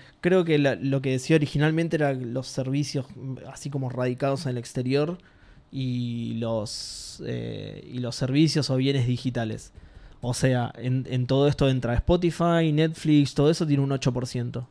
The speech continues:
no un treinta. Y las tiendas, eh, Steam, gog, eh, PlayStation Network, eh, la tienda de Xbox,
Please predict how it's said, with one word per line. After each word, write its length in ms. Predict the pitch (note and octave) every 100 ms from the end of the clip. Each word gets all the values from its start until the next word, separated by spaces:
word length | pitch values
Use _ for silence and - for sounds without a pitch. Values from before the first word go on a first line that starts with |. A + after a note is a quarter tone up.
| -
no 160 | B2
un 140 | A#2+ A#2
treinta. 380 | A#2 A2+ A2 - - - - _
Y 380 | D3 D#3 E3+ E3+
las 260 | B2+ C3 -
tiendas, 640 | D3+ D#3 D3+ D3+ D#3 - -
eh, 720 | B2+ B2 B2 A#2+ B2 A#2+ A#2
Steam, 760 | - - D3+ D3 C#3+ C3+ C3 C3 - _ _ _
gog, 720 | B2 C3 C3+ C#3 C3 B2+ B2 -
eh, 600 | A#2 A#2 A2+ G#2 G2+ G#2 C3+ -
PlayStation 420 | A#2 A#2+ B2+ B2
Network, 480 | B2+ C#3+ C#3 C#3 B2+ G2+
eh, 320 | B2 - - - _ _ _
la 120 | C3 B2+
tienda 220 | C#3 B2+
de 200 | C3 D#3
Xbox, 360 | D#3 E3 D#3